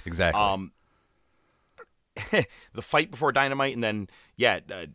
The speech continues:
Speaker 2: Andrade gets sent home. It's funny because at the beginning of Dynamite, it was set for that, that match, and then during the middle of Dynamite, they're like, "So, we're gonna give you a trios tag team title match this week instead." And they never mention that match again. Not even Andrade's name, nothing.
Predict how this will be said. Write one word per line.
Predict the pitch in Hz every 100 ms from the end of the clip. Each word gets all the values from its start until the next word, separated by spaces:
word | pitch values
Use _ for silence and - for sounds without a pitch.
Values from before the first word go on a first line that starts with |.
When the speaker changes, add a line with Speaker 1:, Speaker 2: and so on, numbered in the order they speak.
| -
Speaker 2:
Andrade | 104 110 117 120
gets | 123 -
sent | 135
home. | 131 135 139 - -
It's | - -
funny | 170 156
because | 123 135 123
at | 131
the |
beginning | 90 110 87 101 160 147 113
of | 101 90
Dynamite, | 95 95 95 92 98 110 _ _
it | 104 98
was | 101
set | - 107 -
for | 113
that, | 101 95 82 - -
that | 98 95
match, | 90 90 110 -
and | 98
then | 98
during | 95 110
the | 104
middle | 120 117
of | 98
Dynamite, | 101 98 101
they're | 104
like, | 101 101
"So, | - 240 240 98 - _ _ _ - _ _
we're | - 170 214
gonna | 175 131
give | 127
you | 123 131
a |
trios | 131 196 196 120 -
tag | 120 101
team | 92 113 95
title | 110 95
match | 98 98 98
this | 107 87
week | 123 139
instead." | 131 139 - 170 143
And | 95 127 123
they |
never | 110 98 143 170 165 165 170
mention | 160 143 143 - 151 123
that | 110 113 107
match | 101 98 98 -
again. | 92 78 71 82 57
Not | 73 120 156
even | 151 139
Andrade's | 131 110 101 101 95 95
name, | 82 85 80 82
nothing. | 65 64 53 57